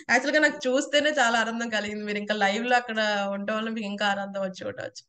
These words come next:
Very nice Mataji for sharing. So just మనం ఏం చేయాలి, మన కార్యక్రమంలో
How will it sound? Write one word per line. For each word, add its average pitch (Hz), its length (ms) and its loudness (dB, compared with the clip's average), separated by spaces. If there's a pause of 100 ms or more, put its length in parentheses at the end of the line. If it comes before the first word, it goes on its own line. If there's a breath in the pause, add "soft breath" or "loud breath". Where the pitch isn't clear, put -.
(520 soft breath)
Very 240 240 0
nice 233 280 -4
Mataji 196 320 -4
for 196 140 -8
sharing. 185 360 -10 (520)
So 220 160 -2
just 240 300 -2
మనం 277 180 6
ఏం 247 200 4 (100)
చేయాలి, 254 240 6
మన 262 180 0
కార్యక్రమంలో 247 920 -2